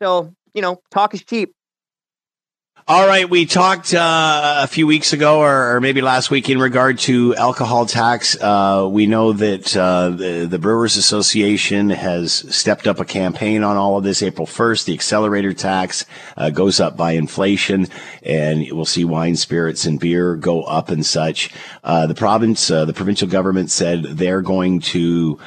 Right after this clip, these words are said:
Speaker 2: uh, to cut their portion. Explain to this what they are doing and if that's going to help.
Speaker 1: Yeah, oh, it certainly is gonna help. So the province, every year, it's very similar to the federal government where the feds have this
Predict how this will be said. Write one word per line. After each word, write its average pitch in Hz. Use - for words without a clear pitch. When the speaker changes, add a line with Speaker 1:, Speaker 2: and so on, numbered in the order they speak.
Speaker 2:
uh, 67
to 98
cut 95
their 98
portion. 95
Explain 117
to 117
this 104
what 95
they 98
are 98
doing 98
and 85
if 80
that's 82
going 78
to 67
help. 65
Speaker 1:
Yeah, 269
oh, 262
it 202
certainly 233
is 254
gonna 226
help. 170
So 214
the 190
province, 208
every 240
year, 214
it's 175
very 247
similar 254
to 240
the 208
federal 196
government 170
where 165
the 156
feds 196
have 190
this 170